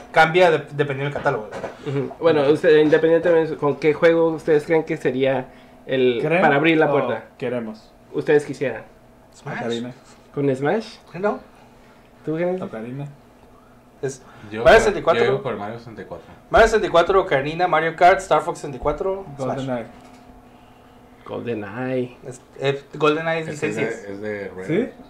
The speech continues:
Speaker 2: Sí, es de
Speaker 1: No,
Speaker 2: licencia.
Speaker 1: ese, ponle que, eh, son bien compas, este, tienen al Banjo.
Speaker 2: Pero estoy preguntando lo que quisieran. Ahorita quítense los límites. Entonces tú, Smash.
Speaker 1: Si quitas los límites es No Mercy, es
Speaker 2: No Mercy.
Speaker 1: <laughs> Es que,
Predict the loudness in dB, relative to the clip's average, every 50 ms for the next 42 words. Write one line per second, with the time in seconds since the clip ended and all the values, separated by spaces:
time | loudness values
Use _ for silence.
0 | -20 -20 -20 -20 -20 -20 -16 -2 4 6 6 6 6 6 4 2 2 2 2 0
1 | 0 4 6 8 8 8 8 8 6 4 4 2 0 0 0 2 2 2 0 -4
2 | -6 -12 -14 -16 -20 -20 -18 -16 -12 -10 -8 -6 -6 -6 -4 -4 -6 -6 -8 -12
3 | -14 -18 -20 -12 -8 -6 -6 -4 -4 -4 -4 -4 -6 -6 -10 -10 -2 0 2 2
4 | 2 2 0 0 -2 -2 -4 -8 -14 -20 -14 -8 -6 -2 0 0 0 -2 -2 -2
5 | -2 -2 0 0 -2 -2 -4 -6 -12 -20 _ -10 -8 -6 -6 -6 -8 -10 -10 -8
6 | -2 0 0 0 0 -2 -6 -8 -6 -4 -4 -2 -2 -2 -2 -2 -2 -2 -4 -6
7 | -8 -10 -12 -12 -8 -6 -4 -4 -4 -4 -2 -2 -2 -2 -2 -2 -2 -2 -4 -6
8 | -8 -10 -12 -18 -20 -20 -20 -20 -20 _ -20 -20 -8 -4 -2 -2 2 6 8 8
9 | 8 8 6 2 2 2 0 -6 -14 -18 -20 -20 -20 -20 _ -20 -20 -20 -20 -20
10 | -20 _ _ -12 -8 -6 -4 -4 -2 0 0 0 0 0 -2 -4 -4 -6 -6 -4
11 | -4 -4 -2 -2 -2 -4 -4 -6 -8 -10 -10 -12 -16 -20 -20 -20 -20 -20 -20 -18
12 | -10 -4 0 4 6 8 8 8 8 6 4 2 0 -4 -8 -4 2 4 6 6
13 | 6 6 8 8 8 8 8 4 0 -2 -2